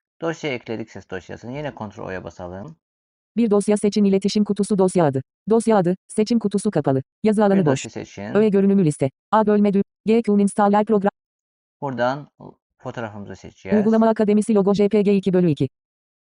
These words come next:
Speaker 2: T C A Video
Speaker 1: Seçtik.
Speaker 2: Generator bir, dört, sıfır.
Speaker 1: Şimdi arkadaşlar bunu biz çevirmemiz gerekiyor herhangi bir video formatına. Tab yapalım.
Speaker 2: Kaldır düğmesi. Videoyu döndür. Ses değeri sürgü. Video oluştu. Slaytlar arasın. İşlenen yazı alanı.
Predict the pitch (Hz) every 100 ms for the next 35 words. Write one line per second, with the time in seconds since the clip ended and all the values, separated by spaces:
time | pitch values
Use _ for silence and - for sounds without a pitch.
0 | _ _ _ _ - 214 208 208 202 196
1 | 196 202 196 208 180 196 - 175 185 -
2 | - - 208 - _ _ _ _ _ _
3 | _ - 156 151 131 113 107 98 - 104
4 | 139 175 _ _ _ _ _ - 123 98
5 | 120 - _ _ _ - 101 92 92 98
6 | 98 90 - 110 113 104 95 92 95 101
7 | 87 82 85 82 - 107 - 135 113 233
8 | 226 202 165 143 143 - 208 220 226 196
9 | 196 202 - 220 214 202 202 202 185 -
10 | 214 226 202 196 - - - 226 226 220
11 | 226 208 196 208 - 208 226 233 214 196
12 | 202 196